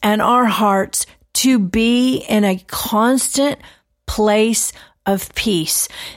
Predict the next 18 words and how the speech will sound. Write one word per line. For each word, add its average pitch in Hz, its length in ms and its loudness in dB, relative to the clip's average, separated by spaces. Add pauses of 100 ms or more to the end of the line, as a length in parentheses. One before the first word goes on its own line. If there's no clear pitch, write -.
That 233 280 0
means 226 280 2
we 233 220 0
are 190 140 0
positioned 214 840 0 (120)
in 254 220 2
our 220 280 0
seat 240 460 -2
in 233 280 2
Christ, 202 580 -2
knowing 214 1200 4 (1500)
and 226 220 4
functioning 262 1040 2
in 190 640 0 (920)
full, 294 840 2 (120)
true 247 600 2 (180)
agape 220 680 2
love, 175 560 -2